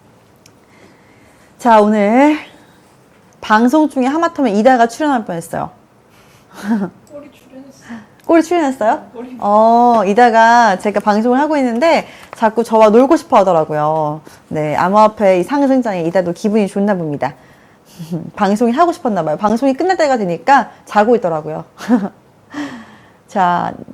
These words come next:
Speaker 1: 난입 방송. 나중에는 이다를 들고 방송하겠어요.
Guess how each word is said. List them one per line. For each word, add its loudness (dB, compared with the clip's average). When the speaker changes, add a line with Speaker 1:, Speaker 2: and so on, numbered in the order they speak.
Speaker 1:
난입 4
방송. -4
나중에는 4
이다를 4
들고 4
방송하겠어요. 0